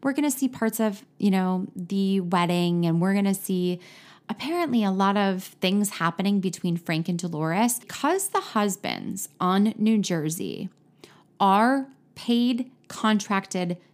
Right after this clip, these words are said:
house husbands. They, I, I believe they are still the only franchise that has contracts with the husbands. We are never going to see any of these men go away. They are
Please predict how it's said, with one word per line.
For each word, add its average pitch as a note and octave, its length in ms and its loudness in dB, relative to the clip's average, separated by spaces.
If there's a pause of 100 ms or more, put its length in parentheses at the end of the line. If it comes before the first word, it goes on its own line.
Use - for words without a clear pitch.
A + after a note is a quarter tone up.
(340)
house - 380 0
husbands. - 680 -6
They, F#3+ 320 0 (100)
I, F#3+ 160 2 (260)
I G3 80 4
believe G3+ 420 2
they B3 160 4
are G3+ 80 4
still F#3+ 380 0
the F3+ 180 -4 (100)
only G3+ 600 4
franchise - 760 -4 (680)
that F#3 200 2
has F3+ 200 0
contracts E3 560 -4
with E3+ 160 -6
the D3 100 -10
husbands. - 600 -10 (600)
We A#3 160 4
are A3 140 2
never G#3+ 380 4
going F#3+ 320 0
to G3 140 -2
see - 320 -4
any E3+ 200 0
of D#3+ 100 0
these D#3 220 -2
men D#3 200 0
go - 140 -6
away. D3 520 -4
They F3+ 200 0
are E3+ 160 0